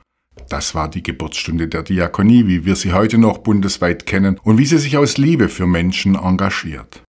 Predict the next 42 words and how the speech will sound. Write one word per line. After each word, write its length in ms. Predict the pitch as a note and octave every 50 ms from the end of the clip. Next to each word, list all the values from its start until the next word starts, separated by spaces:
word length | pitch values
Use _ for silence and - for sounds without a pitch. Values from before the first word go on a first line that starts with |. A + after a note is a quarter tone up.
| _ _ _ _ _ _
Aus 280 | - C#2+ D2 - -
Liebe 260 | - F2+ G2 G2 F#2+ D#2+
ist 200 | D#2 - - F#2
deshalb 300 | E2+ C#2+ F2+ F2 E2 E2
auch 160 | E2 D#2+ -
das 200 | - F2+ - -
Jubiläum 520 | G#2+ G2+ G2+ G#2 G2 F#2+ F2+ D#2+ C#2 D2+
der 140 | D2+ D#2+ D#2
Diakonie 680 | D#2 - F2+ E2+ D#2 - - - E2+ E2 E2 E2 D#2+ - _ -
und 260 | G2+ G2+ G2 - - -
all 180 | - F#2 F#2 G2
ihrer 300 | - G2+ F2+ E2 F2 F2
Feierlichkeiten 960 | - - D2 D2+ D2+ D2+ D2+ D2 - - - - D2 D2 D#2 - - E2 D#2+
überschrieben. 880 | - - F#2 - F#2+ F2+ - - - - F2+ D#2 D2 - - - - - _ _ _ _ _ _ _ _ _ _ _ _ _ -
Gestartet 800 | - - - - - - - C3+ D#3 E3+ F3+ F#3+ - - D#2 E2
ist 180 | E2 - -
Johann 240 | G2 F#2+ F#2 F#2 F2+
Hinrich 340 | F#2+ G2 G2 F#2 F#2+ F#2+ -
Wichern 240 | G2 F#2+ G2+ G#2 G#2+
schon 220 | - B2 A#2+ A#2+
früher. 420 | - - - F3 E3 B2 D#2+ C#2 -
Was 200 | - G2 G2 -
er 140 | - A#2+ A#2
vor 160 | A2+ A#2 A2
hundertfünfundsiebzig 880 | A#2+ E3 F3 E3 D#3+ - E3 D#3 C3 C3+ C3 - C#3 A2+ - - G#2 -
Jahren 320 | - A2+ A#2 A#2+ A#2 A2 -
deutschlandweit 640 | G#2+ A2+ A#2+ - - A#2 G#2 F#2+ F#2+ E2+ D#2+ D#2
forderte, 680 | - - - F2 E2+ F2 G2+ G2+ A#2 A2+ - B2+ B2 A#2+ -
hat 180 | - A#2+ A#2+
am 160 | - B2+ B2
zwölften 540 | A#2+ - - G2 F#2+ F#2 F2+ - - - G2
September 640 | F#2 - A#2+ A2+ - - - G2+ F#2 F2 E2 F#2 F#2+
in 180 | G2 F#2+ -
Hamburg 440 | C3+ D3 F#3 E3+ C3+ G2+ F2 - -
begonnen, 420 | - F2 D#2+ E2 D2+ C#2+ C#2 D2+ F2
und 140 | G2+ A2 -
zwar 260 | - C3 B2+ A#2+ -
achtzehnhundertdreiunddreißig, 1500 | - - - - - G2+ F#2 F2+ G2 G#2+ G#2+ G#2+ - - E2+ F2+ G2 G2+ A2 A2+ - C#2+ C#2+ C#2+ - - B1+ - - -
heute 320 | E2 D#2+ E2 E2 - F2 E2+
vor 200 | - - G2 F#2
hundertneunzig 800 | F#2+ G2 G2 G#2+ F#2 F2+ E2 D2+ D#2 D#2 - - - E2 - -
Jahren. 360 | - C#2 C2+ B1+ C2+ C2+ B1